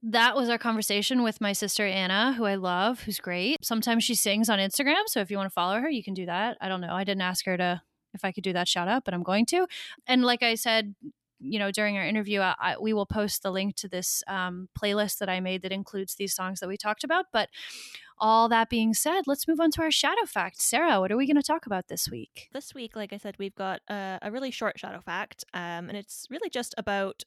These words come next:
Speaker 2: why Tolkien has so many songs in his books, keeping with the theme of the podcast.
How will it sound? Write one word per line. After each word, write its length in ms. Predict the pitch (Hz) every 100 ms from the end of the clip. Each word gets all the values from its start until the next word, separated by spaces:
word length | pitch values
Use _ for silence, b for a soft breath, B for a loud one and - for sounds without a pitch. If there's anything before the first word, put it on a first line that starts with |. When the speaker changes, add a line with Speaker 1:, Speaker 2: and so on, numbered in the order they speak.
| _
Speaker 2:
why 260 | - 180 233
Tolkien 580 | - 302 - 240 240 226
has 260 | - 185 196
so 160 | - 208
many 180 | 226
songs 300 | 254 320 185
in 80 | 165
his 160 | 185 -
books, 480 | 156 - - - - B
keeping 240 | - 196 170
with 120 | 175
the 60 | 185
theme 200 | 165 160
of 100 | -
the 80 |
podcast. 640 | 165 - - - - -